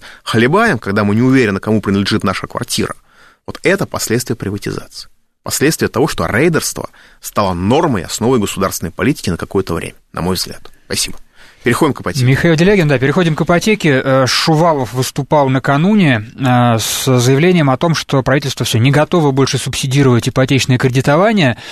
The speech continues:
Speaker 2: Но это такая относительно свежая история, потому что ещё с первого января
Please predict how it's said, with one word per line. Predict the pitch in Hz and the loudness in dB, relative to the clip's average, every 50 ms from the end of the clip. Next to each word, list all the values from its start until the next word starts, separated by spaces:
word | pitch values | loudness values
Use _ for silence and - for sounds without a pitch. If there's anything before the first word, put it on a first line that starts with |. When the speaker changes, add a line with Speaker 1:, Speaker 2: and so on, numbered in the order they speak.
| - - - - - - | -16 -14 -14 -14 -10 -4
Speaker 2:
Но | - 156 156 170 185 196 196 196 190 190 | 0 2 4 6 6 6 6 6 4 4
это | 185 185 - | 2 0 0
такая | 156 180 175 165 156 131 | 0 0 2 2 2 2
относительно | 123 - 160 170 165 - 214 202 - - 139 131 123 120 117 | 2 2 0 0 0 0 0 -2 0 2 2 2 4 4 2
свежая | 117 - - - - - 147 170 160 127 127 135 | 0 -2 -4 -4 -2 2 2 2 4 4 2 2
история, | 131 - - 240 254 220 | 0 2 2 2 2 2
потому | - - - 151 156 151 | 0 0 0 0 0 0
что | - - | 0 0
ещё | 151 - - 151 | 0 0 0 0
с | - | 0
первого | - - 175 165 147 143 139 135 135 135 135 131 131 127 127 123 | 0 0 2 2 4 2 2 2 2 4 4 4 4 2 2 0
января | 123 127 123 131 135 131 143 147 170 190 190 185 175 | 0 0 0 2 2 2 2 2 2 2 2 2 0